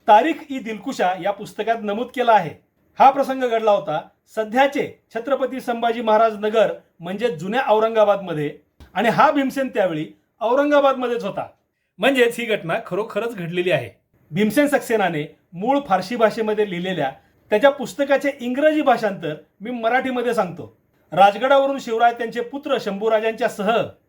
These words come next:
बादशहाच्या दरबारात जाण्यासाठी निघाले. एप्रिल सोळाशे सहासष्टच्या मध्यास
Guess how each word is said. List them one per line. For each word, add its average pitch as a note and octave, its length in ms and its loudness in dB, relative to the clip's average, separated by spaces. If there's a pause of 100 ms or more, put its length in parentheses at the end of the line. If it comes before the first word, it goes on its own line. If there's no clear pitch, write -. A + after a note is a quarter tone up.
(160)
बादशहाच्या A3 720 4
दरबारात G3+ 440 0
जाण्यासाठी G#3+ 540 -4
निघाले. F#3 460 -2 (520)
एप्रिल C#4+ 400 2
सोळाशे A#3+ 420 -2
सहासष्टच्या G#3+ 720 -2
मध्यास D#3+ 600 0